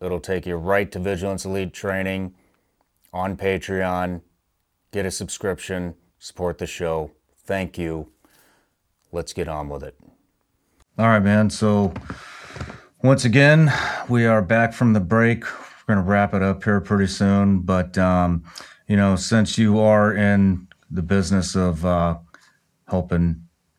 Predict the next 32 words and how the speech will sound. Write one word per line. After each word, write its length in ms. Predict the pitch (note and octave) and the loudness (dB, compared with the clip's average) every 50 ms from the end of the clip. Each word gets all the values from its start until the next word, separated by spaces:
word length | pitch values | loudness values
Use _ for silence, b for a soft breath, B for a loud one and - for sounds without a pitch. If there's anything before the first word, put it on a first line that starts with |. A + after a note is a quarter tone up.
| _ _ _ _ _ | _ _ _ _ _
fellow 260 | _ - F#2+ F2+ F2+ | _ -2 0 0 0
firefighters 920 | E2 - F#2+ F#2+ F#2 F#2 F2 - - F#2 F2+ F2+ F2 F2+ F2 E2+ E2 F2 F2 | -2 0 2 2 4 2 2 0 0 0 2 2 2 0 0 -2 -2 -2 0
and 240 | E2+ E2+ E2 D#2+ | 0 0 0 -2
police 460 | - F2+ F2 F2 F2 F2 F2 E2 - - | -2 -4 -2 0 0 0 -2 -2 -2 -2
and 180 | F2 E2+ E2+ E2+ | 0 0 2 2
mil 380 | F2 F2 F2 F2 F2 F2 F2 | 2 0 0 0 0 0 0
and, 360 | E2+ E2 E2 D#2+ D#2+ D#2+ - | 0 0 0 -2 -2 -4 -4
and, 280 | F#2+ F2+ E2+ E2 E2 E2 | -4 -2 -2 0 0 0
um, 460 | E2 E2 E2 E2 D#2+ D#2+ D#2+ D#2+ D#2 - _ _ _ _ _ _ _ _ _ _ _ _ _ _ _ _ - | 0 0 0 0 0 -2 -2 -4 -6 -8 _ _ _ _ _ _ _ _ _ _ _ _ _ _ _ _ -6
and 80 | F2+ F2+ | -4 -2
everything 300 | F#2 E2+ F#2 F#2 F#2 F2+ | 0 0 0 0 2 2
like 220 | F2+ F2 E2 - | 0 0 -2 0
that, 280 | F#2 F#2 F2+ F2 E2+ E2 - | 0 0 0 0 -2 -2 -2
I 180 | G2+ G#2 G#2+ | 0 0 2
have 240 | G#2+ A2 G#2+ G2+ F2+ | 4 4 2 2 0
a 60 | F2 | -2
personal 480 | E2+ - G#2 G#2 G2 F2 - G#2 F#2+ E2+ | -4 -2 0 0 0 0 0 -2 -2 -2
friend, 580 | - - F#2+ F#2 F2+ F2+ F2 F2 E2+ E2 - - - _ _ _ - | -2 -4 -2 0 0 2 2 0 -2 -2 -4 -8 -16 _ _ _ -6
uh, 460 | F#2 F2 E2+ E2+ E2 E2 E2 E2 D#2+ D#2 - - _ _ _ _ _ _ | -4 -2 0 0 0 0 0 0 -2 -4 -6 -12 _ _ _ _ _ _
who 140 | - F#2+ F2+ | -6 -4 -2
works 280 | F2 F2+ F2 E2 - - | -2 -2 -4 -4 -8 -8
for 280 | - F#2 F2 E2+ E2+ | -6 -4 -2 -2 -2
Boca 400 | D#2 D2 D#2 F2+ F#2 F2+ E2 F2+ | -4 -6 -4 -2 -2 -2 -2 -2
Raton 420 | E2 E2 D#2+ - F2+ F2 E2+ E2+ D#2+ | -2 -4 -4 -2 -2 -2 0 0 -2
Fire 340 | D#2+ - D#2+ D#2 D#2 D#2 D#2 | -2 -2 -2 0 0 -2 -2
Rescue, 640 | D#2 D#2 D#2 D#2 - - E2+ E2 E2 D#2+ D#2 D2+ - B B B B B B B B B B B B B B B | -2 -4 -4 -4 -6 -4 -4 -2 -2 -2 -4 -6 -10 B B B B B B B B B B B B B B B
and, 520 | - F2+ E2+ E2+ E2 E2 E2 D#2+ D#2+ D#2 D#2+ | -4 -2 0 0 2 2 2 0 0 0 0
uh, 500 | E2 D#2+ D#2+ D#2+ D#2 D#2 D#2+ D#2+ D#2 D2+ D2 | 0 0 2 2 0 0 0 -2 -2 -4 -4
his 180 | F2 E2+ D2+ | -4 -2 0
name's 280 | F2+ F2 E2+ E2 C#2+ C#2+ | 0 0 0 0 -2 0
Mike 280 | E2 F2 F2 E2+ D2+ | 0 2 2 0 0
Sklark. 540 | - - - - F2 F2 E2+ E2 D#2+ D#2 - | -4 -8 -8 -4 -2 0 0 0 -2 -4 -8